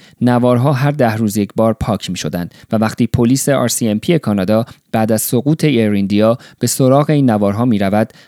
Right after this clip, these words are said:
متوجه می شوند همهٔ نوارها پاک شدند، حتی نوارهایی که بعد از سقوط ضبط شده بودند. انتقادها به کانادا در اینکه تلاش کافی برای پیشگیری از این سقوط نکرده، ابعاد گسترده‌ای داشت. از جمله اینکه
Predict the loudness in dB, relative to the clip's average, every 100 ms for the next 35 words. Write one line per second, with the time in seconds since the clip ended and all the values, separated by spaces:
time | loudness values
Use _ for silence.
0 | -6 0 2 2 2 0 0 2 2 0
1 | -2 0 2 2 2 0 -2 -2 -2 -2
2 | -4 -4 -6 -10 -16 -8 -4 0 -2 -2
3 | -6 -2 0 0 0 0 -2 -2 -4 -2
4 | -2 -2 0 -2 0 -4 -4 -6 -6 -8
5 | -8 -8 -8 -6 -8 -10 -12 -18 _ _
6 | _ _ _ _ _ _ _ -12 -2 2
7 | 4 4 4 4 2 2 4 4 2 0
8 | 0 -2 0 0 0 -2 -2 -2 -2 0
9 | 2 2 0 -2 -2 0 2 2 2 0
10 | -2 -4 -4 -4 -4 -2 -2 0 0 -2
11 | -12 _ -6 -4 -2 0 0 0 -2 0
12 | -2 -4 -8 -12 -16 -20 _ _ _ _
13 | -4 0 2 2 2 2 2